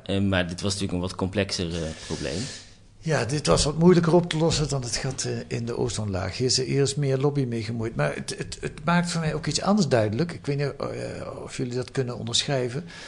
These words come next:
Speaker 2: Het lijkt erop dat V V D-ministers wat gemakkelijker, eh, in een positie zitten om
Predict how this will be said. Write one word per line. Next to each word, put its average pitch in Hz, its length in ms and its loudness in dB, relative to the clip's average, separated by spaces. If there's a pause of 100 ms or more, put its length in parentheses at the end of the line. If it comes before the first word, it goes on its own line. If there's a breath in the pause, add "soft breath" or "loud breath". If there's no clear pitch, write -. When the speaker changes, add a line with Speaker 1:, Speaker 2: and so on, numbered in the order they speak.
(180 loud breath)
Speaker 2:
Het 143 140 -2
lijkt 185 240 6
erop 185 140 2
dat 165 120 0
V 156 260 0
V 139 60 -2
D-ministers 175 920 2
wat 151 300 -6
gemakkelijker, 175 960 0 (460 loud breath)
eh, 135 220 -6
in 143 120 -2
een 139 80 -4
positie 165 420 0
zitten 160 420 -2
om 139 280 2